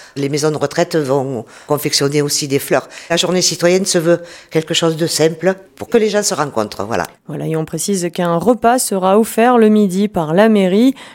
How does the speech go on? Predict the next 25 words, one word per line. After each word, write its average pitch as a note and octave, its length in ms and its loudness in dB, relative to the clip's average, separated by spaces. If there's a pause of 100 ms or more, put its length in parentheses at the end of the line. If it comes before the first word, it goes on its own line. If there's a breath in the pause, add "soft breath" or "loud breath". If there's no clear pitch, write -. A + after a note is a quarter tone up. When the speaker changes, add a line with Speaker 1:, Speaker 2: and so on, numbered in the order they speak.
Speaker 2:
Chaque C4 260 2
année, B3 240 4
une A3+ 240 6
cinquantaine G#3 640 0
de F3 160 0
Marvejolais F3 640 0
participent A3+ 640 -2
à C4 100 0
cette G3 240 0
journée D3+ 280 0
citoyenne. C3+ 760 -6 (1600 loud breath)
On G3+ 100 4
reste C4+ 260 2
à B3 120 6
Marvejols C4 540 4
avec G#3+ 240 4
ce D4 160 0
soir B3 460 2
ce G#3+ 200 0
ciné-débat A#3 720 4
autour G#3 260 0
du F#3+ 120 0
film G3+ 440 0
documentaire A3+ 840 2 (140)
Être D4 300 -2